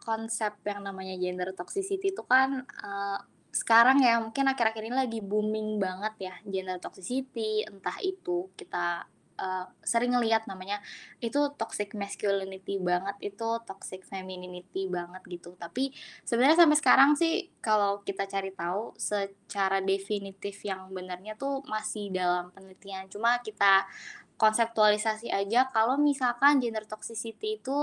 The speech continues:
lebih ke ekspektasi society, ekspektasi masyarakat kita ini terhadap apa itu maskulin dan apa itu feminim sendiri yang, mmm, sebenarnya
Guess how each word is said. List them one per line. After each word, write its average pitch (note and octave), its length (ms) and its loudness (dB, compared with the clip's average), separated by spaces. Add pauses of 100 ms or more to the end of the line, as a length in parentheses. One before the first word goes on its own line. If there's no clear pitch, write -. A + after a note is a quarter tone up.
(120)
lebih G#3+ 480 -8
ke C4+ 140 2 (500)
ekspektasi A3 720 -4
society, G3+ 720 0
ekspektasi G3 1040 -4
masyarakat G3 640 -2
kita G3 240 -4
ini B3 560 0 (160)
terhadap G#3+ 800 2 (420)
apa A#3+ 300 4
itu A3+ 160 -2
maskulin A3 640 -2
dan A3+ 160 0
apa F#3+ 240 -2
itu G3+ 160 -6
feminim G3 560 -8
sendiri G3+ 480 0 (320)
yang, C#4 560 4
mmm, G#3 560 0 (320)
sebenarnya C4 480 2